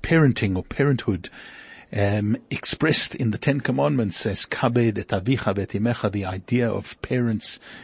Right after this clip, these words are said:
being respected by their children, loved by their kids, looked up to, and, um, uh, glorified, magnified by their children,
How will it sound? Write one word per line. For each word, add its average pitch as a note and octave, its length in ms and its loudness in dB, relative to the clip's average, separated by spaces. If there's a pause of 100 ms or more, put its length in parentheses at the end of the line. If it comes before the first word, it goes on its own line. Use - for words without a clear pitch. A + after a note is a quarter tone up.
(100)
being A#2+ 200 4
respected A2+ 640 0
by G2 140 -4
their F#2+ 140 -8
children, G#2 580 -4
loved A2 240 -6
by A2 100 -4
their G2 120 -8
kids, A#2 480 -2
looked - 200 -8
up - 200 -8
to, F#2 180 -4 (400)
and, G2+ 500 -4
um, G2 540 -4 (100)
uh, G#2+ 840 -12
glorified, A2+ 640 2
magnified A2+ 640 -2 (300)
by G2+ 100 -4
their G2 140 -4
children, C3+ 580 0